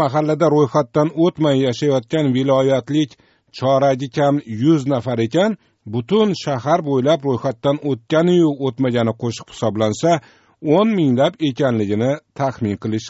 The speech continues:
qiyin emas. Shahri sabzlik Hamza Suyunov o'shalarning biri.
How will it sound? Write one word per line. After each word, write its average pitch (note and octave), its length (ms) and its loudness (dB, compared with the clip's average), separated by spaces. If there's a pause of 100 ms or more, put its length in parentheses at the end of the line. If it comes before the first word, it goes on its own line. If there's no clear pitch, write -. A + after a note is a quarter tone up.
qiyin G#2 340 -2
emas. G2 200 -4 (600)
Shahri B2+ 380 -2
sabzlik C#3 400 -4 (100)
Hamza D3 300 0 (100)
Suyunov G#3 420 -2 (480)
o'shalarning C#3 680 0
biri. C3+ 180 -2